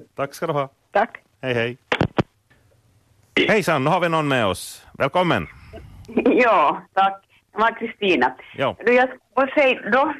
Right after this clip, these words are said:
Speaker 3: när jag var ung på sjuttiotalet så var ju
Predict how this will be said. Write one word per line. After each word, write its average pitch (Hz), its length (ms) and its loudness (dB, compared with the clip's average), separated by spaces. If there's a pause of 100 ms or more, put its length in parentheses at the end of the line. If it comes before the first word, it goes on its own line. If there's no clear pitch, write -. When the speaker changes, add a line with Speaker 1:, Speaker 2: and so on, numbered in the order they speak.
(220)
Speaker 3:
när 226 200 0
jag 214 160 2
var 196 260 0
ung 151 320 0
på - 120 -2
sjuttiotalet 180 840 0
så 180 80 -4
var 170 200 0
ju 180 260 2